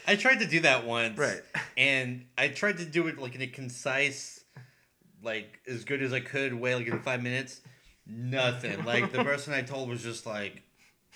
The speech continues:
Speaker 1: they just, like, shrugged at me.
Speaker 2: <laughs>
Speaker 1: And I was just like, "Yeah, you know what? That, yeah, that doesn't really make sense."
Speaker 2: <laughs>
Speaker 1: I, you'll just have to see it when it happens.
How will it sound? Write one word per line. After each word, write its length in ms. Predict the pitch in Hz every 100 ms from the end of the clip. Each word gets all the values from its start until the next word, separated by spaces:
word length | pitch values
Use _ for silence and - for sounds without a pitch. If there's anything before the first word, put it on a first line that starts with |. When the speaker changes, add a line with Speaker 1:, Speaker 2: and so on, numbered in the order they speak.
| -
Speaker 1:
they 100 | 262
just, 240 | 135 160 156
like, 160 | 202
shrugged 460 | 117 - 127 120 117
at 80 | 113
me. 220 | 107 104 127 -
Speaker 2:
<laughs> 0 | 240 269 - -
Speaker 1:
And 120 | 143
I 60 |
was 80 | 143
just 120 | 139 135
like, 120 | 117
"Yeah, 380 | 101 95 95 117
you 140 | 127
know 160 | 135 131
what? 180 | 135
That, 160 | 127 120 - _ _ _ _
yeah, 260 | 107 87 80 - - _
that 120 | 104
doesn't 240 | 104 87
really 160 | 92 87 -
make 160 | 170
sense." 220 | - 208 226
Speaker 2:
<laughs> 0 |
Speaker 1:
I, 320 | 117 120 120 - _ _ _
you'll 160 | 120 117
just 140 | 117
have 120 | 123 -
to 80 |
see 200 | - 98
it 80 | 90 87
when 100 | 87
it 120 | 85
happens. 380 | 90 87 87